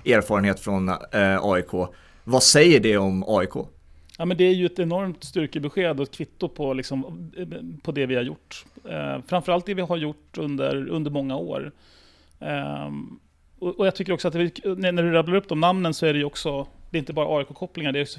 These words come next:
Speaker 2: fina, fina A I K-ambassadörer tycker jag, liksom i attityd och, ehm, kvalitet.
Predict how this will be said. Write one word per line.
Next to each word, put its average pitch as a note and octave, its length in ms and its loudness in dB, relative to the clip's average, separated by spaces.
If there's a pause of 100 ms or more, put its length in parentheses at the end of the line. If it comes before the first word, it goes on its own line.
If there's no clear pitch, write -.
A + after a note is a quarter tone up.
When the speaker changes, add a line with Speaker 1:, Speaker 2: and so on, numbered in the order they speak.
Speaker 2:
fina, D#3 340 -4
fina C#3+ 480 -6
A D3+ 140 -4
I C#3+ 40 -8
K-ambassadörer D3+ 680 -6
tycker - 220 -14
jag, C3+ 240 -10
liksom D3 340 -10
i F#2 280 -10 (380)
attityd C#3 720 -8
och, - 400 -14
ehm, C3+ 480 -6 (420)
kvalitet. D3 420 -8